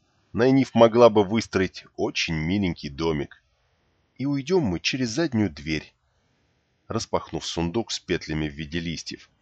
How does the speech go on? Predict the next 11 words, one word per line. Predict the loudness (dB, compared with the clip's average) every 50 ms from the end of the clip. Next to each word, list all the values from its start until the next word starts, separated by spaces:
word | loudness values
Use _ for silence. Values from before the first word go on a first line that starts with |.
| _ _ -2
она | 2 4 4 6
закопалась | 4 4 4 4 4 4 6 6 4 4 2 -2
под | -4 -2 0
одежду, | 0 0 0 2 2 2 2 2 0 -2
одеяло, | -2 -2 -4 -6 2 6 8 8 8 6
посуду | 2 0 -2 -2 -2 -2 -4 -4 -2 -4 -6
и | -6 -6 -8
прочие | -2 0 0 0 0 0 -6 -6
пожитки, | -4 -2 -2 0 0 0 -2 -4 -4 -10 -10 -10 _ _ _ _ _ _ _ _ _ _ _ _
которые | -2 -2 -2 0 2 2 2 2 2 0
ей, | -2 -2 -2 -2 -2 -4